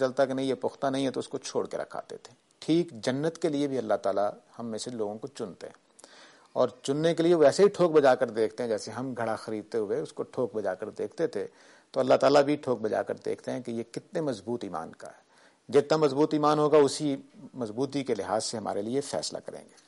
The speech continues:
یہ آزمائشیں چلتی رہتی ہیں اور مشکلیں آتی رہتی ہیں، اور ان مشکلات میں جیسے میں، ہم نے بہت ساری چیزوں کو دیکھا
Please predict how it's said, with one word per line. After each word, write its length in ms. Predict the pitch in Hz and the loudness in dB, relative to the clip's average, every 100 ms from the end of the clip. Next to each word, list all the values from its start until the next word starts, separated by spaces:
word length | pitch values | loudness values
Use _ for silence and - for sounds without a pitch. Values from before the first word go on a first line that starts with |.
| _ _ _ _ _ _ _ _ _ - - - - _ - | _ _ _ _ _ _ _ _ _ -20 -20 -20 -20 _ 2
یہ 280 | 160 170 185 - | 6 8 6 4
آزمائشیں 600 | 135 120 131 143 143 143 143 _ _ _ | 0 4 2 2 0 -2 -6 _ _ _
چلتی 280 | - 95 113 | -8 -6 -4
رہتی 280 | 104 104 120 | -4 -4 -12
ہیں 200 | 104 95 _ _ _ _ _ _ _ | -14 -18 _ _ _ _ _ _ _
اور 240 | - 101 | 0 0
مشکلیں 400 | 101 98 - 104 | 0 -6 -10 -8
آتی 260 | 90 90 120 | -8 -6 -4
رہتی 320 | 113 104 127 | -2 -4 -8
ہیں، 160 | 98 85 _ _ _ _ | -10 -12 _ _ _ _
اور 180 | - 113 - | -6 -6 -4
ان 140 | 160 | -6
مشکلات 500 | 170 135 - 120 127 | -6 -6 2 4 4
میں 100 | 131 | 0
جیسے 300 | 113 98 - | -2 -2 -4
میں، 100 | 104 | -10
ہم 100 | 90 | -10
نے 80 | 95 | -10
بہت 280 | 92 117 127 | -4 -4 -2
ساری 200 | 123 107 | -4 -6
چیزوں 260 | - - | -8 -14
کو 80 | 95 | -12
دیکھا 440 | - 92 - 90 | -8 -8 -8 -10